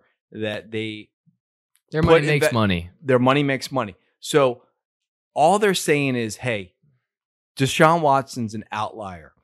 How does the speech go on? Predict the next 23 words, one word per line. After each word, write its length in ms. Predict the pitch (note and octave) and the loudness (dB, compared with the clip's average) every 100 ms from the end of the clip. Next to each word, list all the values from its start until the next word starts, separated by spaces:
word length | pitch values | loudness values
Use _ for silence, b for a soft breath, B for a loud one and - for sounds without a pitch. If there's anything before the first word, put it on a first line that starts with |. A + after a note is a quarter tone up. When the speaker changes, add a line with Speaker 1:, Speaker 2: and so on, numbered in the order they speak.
| _ | _
Speaker 1:
He's 300 | - F3+ F#3+ | -2 2 2
an 80 | E3+ | 2
outlier. 680 | G#2+ C3+ - A#2 G2+ F#2 - b b - | 2 2 2 0 0 -4 -8 b b -6
And 400 | B2 A#2 A2 A2+ | -2 -2 -4 -6
we 240 | C#3+ G3 | -4 -2
need 240 | G#3 F3+ C3+ | 0 0 -2
to 80 | C#3+ | -2
make 300 | C3+ C#3 C#3+ | 0 0 -2
sure 360 | - C3+ A#2 | -4 0 0
that 180 | G#2 F#2+ | -2 -4
the 80 | A2+ | 4
next 460 | A2 A#2 D#3 - | 4 4 0 -2
quarterback 600 | - - E3 C#3+ C3+ A#2+ C3 | -12 -6 -4 0 2 2 0
that 180 | B2 | -8
signs 560 | - C3 A2+ G2+ F#2+ - _ _ | -4 -2 -2 -4 -10 -14 _ _
is 200 | F3+ F#3 | 2 2
a 80 | F3 | 2
marquee 840 | D3 C#3 E3 F3 - - D3+ C#3+ - | 0 2 0 0 -10 -10 -8 -8 -14
quarterback 760 | - D#3+ D3 B2+ G#2 G2 - b b | -6 -2 2 2 2 0 -4 b b
that 220 | B2+ B2+ - | -4 -4 -2
signs 480 | - C#3 B2+ A#2 | 2 2 2 -2
for 260 | - A#2+ A2+ | -4 -6 -4
what 420 | G#2 B2 D#3 D#3 | -4 2 2 6